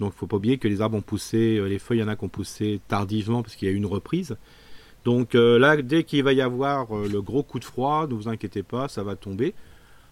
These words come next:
En sachant que ce qui m'inquiète toujours, c'est que, pourquoi l'automne passe du vert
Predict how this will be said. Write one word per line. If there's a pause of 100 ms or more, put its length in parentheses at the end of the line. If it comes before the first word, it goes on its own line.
(100)
En
sachant
que
ce
qui
m'inquiète
toujours,
c'est
que, (180)
pourquoi
l'automne
passe
du
vert